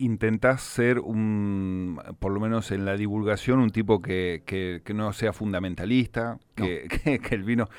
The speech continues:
Speaker 1: el vino con soda no pasa nada.
Speaker 2: No pasa nada,
Speaker 1: Bien.
Speaker 2: no pasa nada. A ver, trata de, digo yo, eh, eh, un, un,
Speaker 1: Sí, como
Speaker 2: ni un
Speaker 1: cualquier
Speaker 2: cons-
Speaker 1: bebi-, como cualquier bebida le pones soda, le quitas gusto a la bebida, digamos,
Speaker 2: Exacto.
Speaker 1: claramente,
Speaker 2: Ni,
Speaker 1: digamos.
Speaker 2: no, no, no, no doy consejos, sino una simple sugerencia.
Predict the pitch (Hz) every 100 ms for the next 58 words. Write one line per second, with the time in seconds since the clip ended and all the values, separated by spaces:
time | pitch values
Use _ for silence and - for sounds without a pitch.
0 | - - 139 165 185 123 113 147 156 110
1 | 104 113 98 104 92 76 - 113 113 107
2 | - 95 101 98 95 104 104 92 - 95
3 | 107 113 120 110 107 76 - - - -
4 | 95 92 107 107 107 110 107 _ _ 113
5 | 131 95 - 120 107 90 92 101 76 85
6 | 76 71 76 76 80 80 76 78 80 139
7 | 90 127 131 170 165 156 214 190 175 190
8 | - 151 151 147 170 165 214 170 185 127
9 | 117 135 196 131 98 101 92 120 110 85
10 | 82 104 139 110 87 90 92 120 113 113
11 | 131 95 90 90 160 113 - 175 180 175
12 | 170 165 170 185 185 165 160 139 135 101
13 | 110 135 143 117 - - 117 110 104 -
14 | 104 101 - 117 127 135 139 131